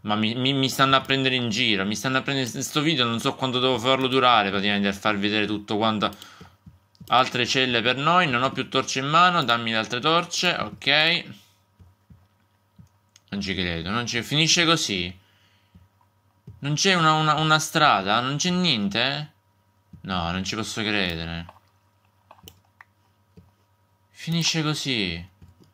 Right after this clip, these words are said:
Eh, io non so dove andare, signori, me la sono girata tutta sta fortezza, tutta, tutta, tutta.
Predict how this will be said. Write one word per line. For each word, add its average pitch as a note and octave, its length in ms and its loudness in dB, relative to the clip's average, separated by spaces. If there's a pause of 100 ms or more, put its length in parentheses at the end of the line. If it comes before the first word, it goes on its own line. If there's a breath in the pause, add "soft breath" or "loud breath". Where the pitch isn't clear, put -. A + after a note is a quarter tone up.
(720)
Eh, C3+ 120 -6
io E3+ 280 0
non C3 160 2
so C3 120 0
dove B2+ 180 2
andare, B2 420 4
signori, A2+ 460 0
me D3+ 160 0
la D#3+ 80 4
sono F#3+ 220 2
girata D#3+ 360 4
tutta D#3 380 -2
sta A2 180 -2
fortezza, G2+ 680 -2
tutta, A2 540 0
tutta, A2 680 0
tutta. G#2+ 680 0